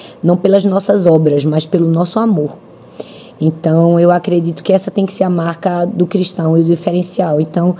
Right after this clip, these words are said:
é, a minha oração é essa: Senhor, não, não me deixe fugir do propósito, não me deixe perder o amor, que deve ser a principal marca.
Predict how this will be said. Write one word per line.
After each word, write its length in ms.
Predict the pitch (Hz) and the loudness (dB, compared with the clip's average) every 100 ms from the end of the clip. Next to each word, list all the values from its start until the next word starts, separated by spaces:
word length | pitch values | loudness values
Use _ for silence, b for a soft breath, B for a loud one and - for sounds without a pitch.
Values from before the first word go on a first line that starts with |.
| B B B B B B - - | B B B B B B -20 -2
é, 400 | 156 160 165 165 | 0 2 4 4
a 40 | |
minha 220 | 175 226 277 | 6 6 4
oração 420 | 254 247 254 269 | 2 -2 0 0
é 140 | 285 | 2
essa: 220 | 226 220 | 2 0
Senhor, 260 | 220 226 226 | 0 2 4
não, 300 | 226 262 269 | 4 4 4
não 200 | 269 262 | 2 2
me 140 | 269 | 2
deixe 580 | 247 269 254 269 262 262 - B B B | 4 4 4 2 2 2 -2 B B B
fugir 580 | - 285 240 233 233 226 - - | -2 0 2 4 2 0 -6 2
do 120 | 202 | 2
propósito, 640 | 202 202 202 180 185 185 | 4 2 4 4 4 2
não 120 | 202 202 | 2 4
me 100 | 208 | 6
deixe 260 | 202 208 | 4 2
perder 520 | - 226 226 190 202 | 2 2 4 4 4
o 100 | 208 | 4
amor, 400 | 247 269 220 214 208 - B B B B - - - | 4 4 6 6 2 -10 B B B B -20 -20 -16
que 320 | - 208 214 | 0 4 6
deve 400 | 185 196 220 233 | 4 4 2 2
ser 300 | 214 - 190 | -2 -4 -2
a 40 | 180 | -2
principal 460 | 180 175 - 190 | -4 -6 -4 -2
marca. 400 | 185 156 135 - | -2 -4 -8 -14